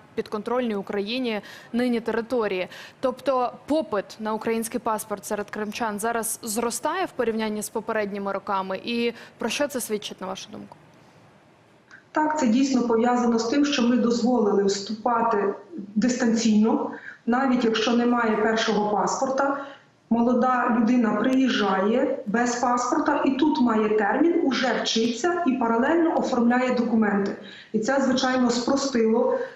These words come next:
Speaker 2: для людей, які вирішили приїхати на підконтрольну Україні територію, вчитися, шлях, і вони ним користаються, за що я дуже дякую.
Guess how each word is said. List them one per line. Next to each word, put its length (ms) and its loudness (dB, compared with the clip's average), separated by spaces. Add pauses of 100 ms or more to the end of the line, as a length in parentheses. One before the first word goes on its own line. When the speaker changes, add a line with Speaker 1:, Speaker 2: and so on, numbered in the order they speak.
(120)
Speaker 2:
для 300 2
людей, 400 2
які 280 2
вирішили 640 2 (180)
приїхати 840 2
на 320 2
підконтрольну 720 2
Україні 440 2
територію, 560 2
вчитися, 500 0
шлях, 640 0 (140)
і 80 2
вони 260 4
ним 260 4
користаються, 680 2
за 140 -2
що 240 0
я 80 2
дуже 320 2
дякую. 400 -2